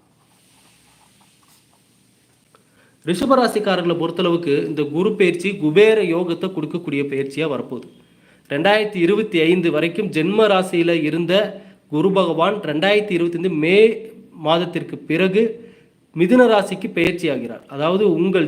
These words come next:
ஜென்ம ராசிக்கு இரண்டாம் வீட்டிற்கு பெயர்ச்சி ஆகிறார். இதனால ஏற்படக்கூடிய மாற்றம் என்னன்னா, முதல் விஷயம் பணவரவு தான் அதிகரிக்கும், செல்வ செழிப்பு ஏற்படும், வீடு வாகனம் வாங்கிறதுக்கான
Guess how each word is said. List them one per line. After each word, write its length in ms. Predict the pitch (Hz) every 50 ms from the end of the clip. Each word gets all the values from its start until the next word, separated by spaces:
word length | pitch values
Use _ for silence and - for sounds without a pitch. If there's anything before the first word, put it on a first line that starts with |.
| 139 139
ஜென்ம 320 | 156 170 196 214 220 214 202 196
ராசிக்கு 460 | 190 175 - 175 170 - - 220 233 233 226 - - - - _ _ - 147
இரண்டாம் 360 | 147 170 185 196 208 214 202 196
வீட்டிற்கு 320 | 190 190 185 - - - 160 -
பெயர்ச்சி 280 | 151 160 175 170 170 160 147 143
ஆகிறார். 440 | 139 139 143 131 120 143 185 208 196 - - - - - - 147
இதனால 380 | 147 180 196 208 233 240 233 202 196
ஏற்படக்கூடிய 460 | 208 208 208 214 190 190 185 170 165 156 160
மாற்றம் 260 | 180 196 196 190 180
என்னன்னா, 220 | 175 170 175 208 196 170 165
முதல் 280 | 170 160 202 220 240 233 214
விஷயம் 320 | 202 190 - 190 202 226 240 233 - - - -
பணவரவு 440 | 151 156 180 190 190 185 175 160 -
தான் 140 | 185 185 165
அதிகரிக்கும், 480 | 143 131 127 131 120 117 - - - - _ _ _ _ _ _ _ _ _ _ _ _ _ _ _ _ - - -
செல்வ 280 | - 170 190 202 214 208 202
செழிப்பு 280 | - 170 160 151 - 202 180 143 139 147
ஏற்படும், 320 | 147 147 143 123 117 - - - - _ _ _ _ _ _ _ _ _ _ -
வீடு 480 | 139 135 170 196 214 233 240 226 233 233 240 226 - - 147 131 131
வாகனம் 520 | 147 156 175 190 208 196 202 202 196 - - 147 147
வாங்கிறதுக்கான 640 | 147 151 165 180 175 175 170 160 160 165 165 160 165